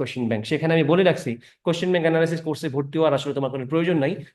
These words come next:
যদি তুমি জানো কেমনে অ্যানালাইসিস করতে হয়, কারণ সলিউশন তো তোমার সামনেই আছে। কোশ্চেন ব্যাংক তুমি কিনছো না অনেকগুলা, সলিউশন তো ওখানে দেয়া আছে,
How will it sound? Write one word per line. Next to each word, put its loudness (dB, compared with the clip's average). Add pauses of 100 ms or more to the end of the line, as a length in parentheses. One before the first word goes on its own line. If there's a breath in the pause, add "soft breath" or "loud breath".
যদি 0
তুমি 2
জানো 2
কেমনে -2
অ্যানালাইসিস -4
করতে -8
হয়, -10
কারণ 0
সলিউশন 2
তো 2
তোমার 2
সামনেই 0
আছে। -6
কোশ্চেন -4
ব্যাংক -2
তুমি 0
কিনছো 0
না 0
অনেকগুলা, 0 (200 loud breath)
সলিউশন 0
তো 0
ওখানে -2
দেয়া 4
আছে, -6